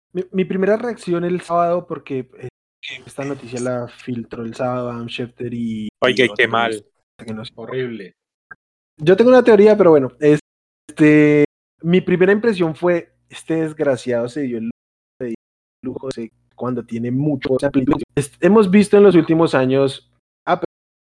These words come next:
Speaker 1: Peyton Manning, a Eli Manning, a Ben Roethlisberger, a Drew Brees, a Philip Rivers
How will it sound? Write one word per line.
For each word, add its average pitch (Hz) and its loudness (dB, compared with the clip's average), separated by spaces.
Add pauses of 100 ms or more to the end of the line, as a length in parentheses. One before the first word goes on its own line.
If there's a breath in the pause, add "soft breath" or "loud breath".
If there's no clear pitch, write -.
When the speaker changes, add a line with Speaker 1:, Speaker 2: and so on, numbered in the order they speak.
Speaker 1:
Peyton 135 -4
Manning, 110 -8
a 165 2
Eli 143 2
Manning, 110 -10
a 151 0
Ben 139 0
Roethlisberger, 117 -8
a 160 2
Drew 143 -2
Brees, 123 -4
a 147 2
Philip 147 -2
Rivers 139 0